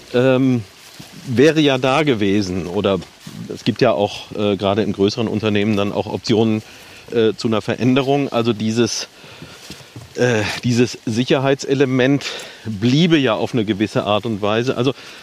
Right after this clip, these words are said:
ich, ich hab's selbst mal erlebt, als ich eine, ähm, eine berufliche Veränderung anstand. Ähm, und ja,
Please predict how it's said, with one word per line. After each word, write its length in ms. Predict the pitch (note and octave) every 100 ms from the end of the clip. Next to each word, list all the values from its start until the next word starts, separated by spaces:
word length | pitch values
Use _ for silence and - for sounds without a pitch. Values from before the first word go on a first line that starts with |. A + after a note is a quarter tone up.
| -
ich, 200 | - C3+ - -
ich 240 | B2+ -
hab's 400 | D3 - - - - - - - - - - - - - - - -
selbst 600 | G2 G2+ A2 D#3 E3 -
mal 360 | D#3 D3 D3+ C#3+ - C3+
erlebt, 720 | C3 C3+ C3+ D3 E3 - -
als 220 | C3+ C#3
ich 360 | - C#3 - -
eine, 360 | C3+ C3 C3 A#2+ - - - - - - - - -
ähm, 460 | B2+ C3+ C3 B2+ A2 - -
eine 120 | B2+
berufliche 440 | B2 C3 C3+ C3+
Veränderung 640 | B2+ B2+ A#2 C#3 B2 B2+ A#2+ - - -
anstand. 640 | A2 C#3+ - C#3+ C3+ C3 - - - - - -
Ähm, 500 | B2+ B2 B2 B2 B2 A2 - - - - - - - - - -
und 380 | A#2 A#2 A#2 - - - - - - - - - - - C3+ - - - - - - - - - - - - - A#2+ -
ja, 300 | A2+ B2 A#2+